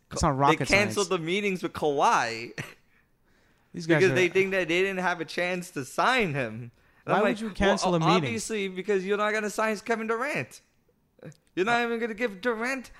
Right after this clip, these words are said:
Speaker 2: the fucking love."
Speaker 1: Unbelievable.
Speaker 2: I,
Speaker 1: Unbelievable.
Speaker 2: how do you think, how do you think this is gonna work?
Speaker 1: Man,
Speaker 2: <laughs>
Speaker 1: I'm gonna s-,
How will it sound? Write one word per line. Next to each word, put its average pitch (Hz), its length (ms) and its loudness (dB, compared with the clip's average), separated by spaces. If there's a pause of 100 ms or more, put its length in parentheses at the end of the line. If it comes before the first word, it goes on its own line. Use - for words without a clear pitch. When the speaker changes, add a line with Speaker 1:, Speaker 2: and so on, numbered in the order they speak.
(160)
Speaker 2:
the 220 100 0
fucking 226 300 -4
love." 220 360 0 (540)
Speaker 1:
Unbelievable. 139 680 -2
Speaker 2:
I, 135 160 -4
Speaker 1:
Unbelievable. 135 500 -4
Speaker 2:
how 247 100 0
do 254 120 -8
you 254 160 -8
think, 247 440 -10
how 226 140 -8
do 233 80 -8
you 247 80 -8
think 226 220 -8
this 226 180 -8
is 220 60 -12
gonna 220 200 -4
work? 214 480 -2
Speaker 1:
Man, 131 360 0
Speaker 2:
<laughs> - 40 -4
Speaker 1:
I'm 160 160 -2
gonna 175 160 2
s-, 151 200 -4